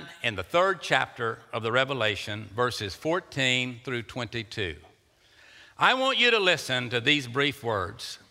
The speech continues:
I want you to blot everything out of your mind that you have preconceived about anything, and please get your mind on this scripture, and let me read it to you.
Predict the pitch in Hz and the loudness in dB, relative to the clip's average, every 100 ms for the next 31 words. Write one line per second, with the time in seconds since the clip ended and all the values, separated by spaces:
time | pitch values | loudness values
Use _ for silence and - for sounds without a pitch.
0 | _ _ _ _ - 143 175 - 165 143 | _ _ _ _ 0 2 4 4 2 4
1 | 151 147 135 156 180 233 214 208 196 185 | 4 4 2 0 2 0 2 4 4 4
2 | 175 175 175 147 139 139 143 147 151 - | 2 0 0 2 2 2 0 -4 -10 -20
3 | _ _ _ 120 117 147 151 120 - 156 | _ _ _ -2 -2 0 2 0 0 -2
4 | 156 147 131 135 117 113 117 107 107 107 | -2 -4 -4 2 2 2 -2 -2 0 0
5 | 107 120 135 127 120 104 101 110 - - | 0 0 0 0 -4 -4 -6 -12 -20 -20
6 | _ _ _ 101 - 175 156 117 135 120 | _ _ _ -10 0 4 4 4 -2 -2
7 | 127 120 120 117 104 - 117 113 101 98 | -4 0 2 2 -2 -8 -6 -6 -8 -14
8 | - _ 120 110 - 101 - 98 107 117 | -20 _ -4 -4 -4 -8 -8 -12 -12 -16
9 | _ _ _ _ _ _ _ _ _ 104 | _ _ _ _ _ _ _ _ _ -2
10 | 120 113 110 104 87 90 98 80 78 | 0 0 -2 -2 -4 -8 -10 -12 -14